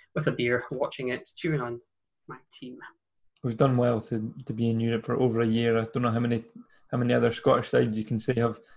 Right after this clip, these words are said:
Speaker 2: have managed that feat. And, uh, Kamara is always a player for me who's, who's highlighted in Europe because he's,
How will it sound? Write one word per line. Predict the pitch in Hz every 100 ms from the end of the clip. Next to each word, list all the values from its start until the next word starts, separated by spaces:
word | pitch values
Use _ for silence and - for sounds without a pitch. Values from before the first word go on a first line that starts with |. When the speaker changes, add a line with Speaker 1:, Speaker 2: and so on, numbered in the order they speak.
| -
Speaker 2:
have | 104
managed | 113 127 117 -
that | 123 -
feat. | - 123 - 131
And, | 120 117
uh, | 120 120 113 - - - - -
Kamara | 139 160 170 139
is | 117
always | 131 127
a | 117
player | - 123
for | 113 120
me | 120 117
who's, | 110 117 110 - - _ _ _
who's | - 113
highlighted | 131 123 120 113
in | 117
Europe | 117 113 -
because | - 110
he's, | 117 107